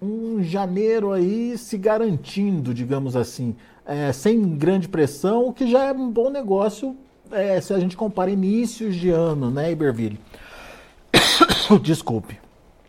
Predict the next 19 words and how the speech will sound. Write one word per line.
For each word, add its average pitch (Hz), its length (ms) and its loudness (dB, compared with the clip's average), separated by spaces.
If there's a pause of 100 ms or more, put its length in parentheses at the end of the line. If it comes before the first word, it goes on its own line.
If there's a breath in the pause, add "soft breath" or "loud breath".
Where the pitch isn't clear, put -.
(260)
Agora, 180 280 4
o - 20 2
que 208 140 -4
que 254 60 2
a 226 40 2
gente 214 180 -2
pode 240 480 2
esperar 196 540 2
e 220 40 0
quais 202 200 2
são 214 140 -2
os 202 100 -4
pontos 202 380 -2
de 170 100 0
alerta 175 520 2
pra 208 420 0 (340)
além 165 500 2
de 214 140 -2
janeiro? 131 480 0